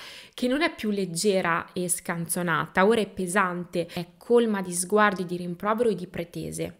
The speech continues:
Mariglia inizia ad agitarsi. Dopo la prima settimana in cui gli concede i suoi spazi, torna a chiedere aiuto, soprattutto perché all'improvviso lei si ritrova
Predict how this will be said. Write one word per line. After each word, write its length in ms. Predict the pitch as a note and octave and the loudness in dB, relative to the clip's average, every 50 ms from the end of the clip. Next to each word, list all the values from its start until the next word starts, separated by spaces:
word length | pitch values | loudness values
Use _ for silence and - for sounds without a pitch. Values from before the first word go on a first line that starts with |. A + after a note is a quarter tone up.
| - | -2
Mariglia 360 | A3 A3 A#3 A#3 A#3 A#3+ C4 C4 | 2 4 4 4 4 4 4 4
inizia 320 | A#3+ G3+ G3 G3 - G3+ | 2 2 -2 -2 -4 -4
ad 60 | F3 | -2
agitarsi. 760 | E3+ E3 - - - - E3+ E3 D#3+ E3 - - - F#3 F3 | -4 -6 -8 -8 -4 -2 -2 -2 -2 -6 -8 -8 -8 -6 -4
Dopo 240 | F#3+ G3+ G3 G3 G#3 | -2 -2 -2 -2 -2
la 120 | F#3+ F3+ F3+ | -2 -2 -2
prima 200 | - F#3 F3+ F3 | -4 -6 -4 -4
settimana 540 | - F#3 F#3 - G3+ G3+ G3+ F#3 F3+ F3 | -6 -6 -6 -6 -4 -2 0 0 0 0
in 120 | F3 F3 F#3 | -2 -4 -4
cui 180 | - G#3 G#3 | -4 -4 -2
gli 100 | F#3+ F#3+ | -2 -4
concede 480 | F#3+ F#3+ G3 F#3+ F#3+ F#3+ A#3 A3 F#3 F3 | -4 -6 -6 -6 -4 -2 0 0 0 -2
i 40 | E3+ | -4
suoi 180 | - A3+ A3 | -4 -6 -6
spazi, 600 | A3 - - F3 D#3 - - - - A3 G3+ G3+ | -6 -4 -2 -2 -2 -2 -4 -12 -8 -8 -8 -4
torna 300 | - - B3+ B3 A#3 A#3 | 0 2 2 2 2 0
a 80 | G3+ F#3+ | -4 -4
chiedere 380 | - - G#3+ F#3+ F#3+ F#3+ F#3 F3 | -4 -4 -2 -2 -2 -2 -2 -4
aiuto, 420 | F3+ G3 A#3 A3 G3+ G3+ F#3 F3 | -4 -2 -4 -4 -4 -4 -6 -8
soprattutto 640 | - - G#3+ G#3+ A#3 A#3 A3+ - A#3+ A3+ - - F3+ F3+ | -8 -8 -8 -8 -8 -8 -8 -8 -10 -8 -8 -8 -10 -8
perché 260 | - A3 G#3+ - G3+ | -8 -10 -8 -6 -6
all'improvviso 720 | E3+ E3+ F3+ F#3 F#3+ F#3+ A3+ A#3+ A3+ B3 B3+ A3+ G#3+ G#3 | -6 -6 -6 -8 -6 -4 -2 -2 0 -2 -2 -2 -2 -2
lei 100 | G3 F#3+ | -2 -4
si 160 | F#3+ - - | -6 -8 -8
ritrova 640 | F#3+ F#3 F#3+ F#3+ - G3+ F3+ E3+ E3 F3 F3+ F#3 - | -8 -8 -8 -8 -4 -4 -2 -2 -2 -2 -2 -4 -4